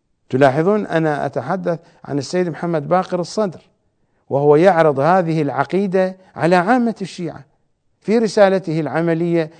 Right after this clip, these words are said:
الفتاوى الواضحة. وتلاحظون شيخ الوائلي ومجالس متكررة، وأنا تعمدت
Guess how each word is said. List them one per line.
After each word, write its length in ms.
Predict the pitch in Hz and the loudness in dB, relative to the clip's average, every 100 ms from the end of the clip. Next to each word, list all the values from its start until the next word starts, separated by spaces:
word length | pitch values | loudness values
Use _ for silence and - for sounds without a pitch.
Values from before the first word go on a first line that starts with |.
| _ | _
الفتاوى 540 | 151 127 143 165 165 143 | -8 -6 0 4 4 4
الواضحة. 540 | 139 117 120 - - _ _ _ _ _ _ _ _ _ _ _ _ _ _ | 0 -2 -6 -16 -20 _ _ _ _ _ _ _ _ _ _ _ _ _ _
وتلاحظون 840 | 127 143 156 156 143 165 214 202 202 _ | -6 2 4 4 4 2 2 2 -2 _
شيخ 280 | - 214 214 | 0 2 4
الوائلي 560 | 208 220 226 170 151 - | 6 8 8 4 -4 -4
ومجالس 540 | 151 165 240 247 220 | -2 4 6 6 2
متكررة، 720 | 220 202 208 254 233 156 117 - _ _ _ _ _ _ _ _ | -2 -2 4 6 8 4 0 -10 _ _ _ _ _ _ _ _
وأنا 360 | 139 160 190 185 | 0 4 4 4
تعمدت 800 | 185 156 175 196 247 240 - | 4 4 4 6 4 4 -6